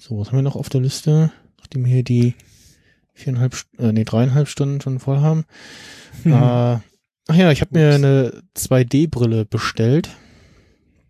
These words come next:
Speaker 2: Zwei D?
Speaker 1: Ja.
Speaker 2: <laughs> Okay.
Speaker 1: Ach, jetzt macht er hier wieder die Kapitelmarken nicht richtig. So, äh,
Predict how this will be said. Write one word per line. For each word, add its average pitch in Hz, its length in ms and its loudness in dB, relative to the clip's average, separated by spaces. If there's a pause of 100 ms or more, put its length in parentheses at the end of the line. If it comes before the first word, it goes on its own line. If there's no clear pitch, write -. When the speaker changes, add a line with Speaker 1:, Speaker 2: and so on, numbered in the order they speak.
(640)
Speaker 2:
Zwei 156 420 -4
D? 143 460 -4 (560)
Speaker 1:
Ja. 120 400 2
Speaker 2:
<laughs> - 60 -20 (520)
Okay. 127 680 0
Speaker 1:
Ach, 139 80 -6
jetzt - 160 -10
macht 110 200 -8
er 120 40 -2
hier 107 140 -6
wieder 107 180 0
die - 140 -8 (680)
Kapitelmarken 113 720 -8
nicht 113 240 -10
richtig. - 520 -14 (920)
So, - 320 -4 (240)
äh, 113 260 2